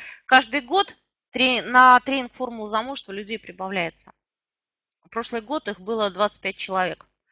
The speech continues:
а начиналось с пяти, семь лет, да. А, так вот, э, смотрите, если вы ищете хорошую работу, вы её не найдёте никогда.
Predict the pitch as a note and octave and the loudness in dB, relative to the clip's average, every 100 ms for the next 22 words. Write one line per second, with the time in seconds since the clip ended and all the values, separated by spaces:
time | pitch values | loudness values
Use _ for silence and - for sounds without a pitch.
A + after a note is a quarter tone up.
0 | - - G3 G#3+ A3 C4+ C#4+ A#3+ - F#3+ | -20 -12 -10 -6 0 4 4 2 -8 -16
1 | - F#3+ D3+ _ _ _ _ - F#3+ G3+ | -14 -10 -10 _ _ _ _ -10 -8 -4
2 | E3+ - _ _ _ - B3+ D4 - - | -6 -6 _ _ _ 4 4 2 -12 -12
3 | - - - F#3 F#3 F3+ - - B3+ D4 | -12 -14 -10 -6 -4 -4 -10 -12 -4 -4
4 | - G#3 A3 A3 A3 A3 G#3 G#3+ B3+ C#4+ | -2 0 2 2 2 -2 -4 -6 -8 -6
5 | C#4 - C#3+ - _ _ _ _ _ _ | -8 -8 -12 -12 _ _ _ _ _ _
6 | _ _ _ _ G3+ C4+ B3 A3 C4 B3+ | _ _ _ _ -6 -2 -2 -2 -4 -4
7 | - - F#3 - - C#4+ D#4 C4+ A3 - | -6 -6 -8 -8 -4 -2 0 -4 -6 -8
8 | F3+ - A3+ A#3+ D#4 G4+ - - _ _ | -10 -10 -4 -2 0 -4 -6 -20 _ _
9 | _ _ _ _ _ _ B3+ B3+ A#3+ A3 | _ _ _ _ _ _ -6 -4 -8 -10
10 | G#3+ G3+ G#3 - F3+ - F#3 D3+ | -10 -10 -14 -18 -20 -20 -20 -20